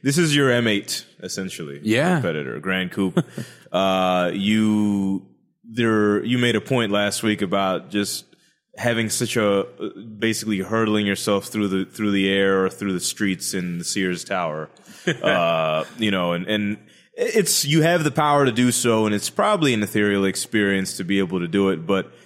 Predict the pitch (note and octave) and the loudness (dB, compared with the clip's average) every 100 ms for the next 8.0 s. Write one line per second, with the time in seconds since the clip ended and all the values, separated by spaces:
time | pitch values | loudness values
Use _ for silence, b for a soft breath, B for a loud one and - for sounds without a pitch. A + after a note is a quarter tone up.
0 | b b _ F#2+ G#2 A#2 C#3+ C3+ - C#3+ | b b _ -14 -8 0 2 2 0 2
1 | B2+ A#2 F#2+ A2 A2 - - G#2 F#2+ F2+ | 4 2 2 0 0 -2 0 2 2 2
2 | F2+ - A#2+ F#2 A#2 - A#2 G#2 G#2 B2+ | -2 0 0 0 -2 0 0 0 0 0
3 | A#2 G2+ A#2 A2+ A2 G2 G2 D3 C#3 A#2+ | 0 2 4 4 4 2 2 2 4 0
4 | G#2+ B2 A#2 D#3+ F3 D3+ B2 - A#2 A2 | 0 0 0 2 4 4 0 -2 -2 2
5 | A2 G#2 G2+ G2 F#2+ F2+ G2 G2 G2 F#2+ | 2 4 2 2 0 0 2 4 4 2
6 | - B B B - F#2+ D#3 F#3 E3 A#2+ | -2 B B B -12 0 2 4 4 4
7 | A2 A2 G#2+ - C#3+ A#2 G2 - - - | 2 0 -2 -2 2 2 2 -2 -4 -4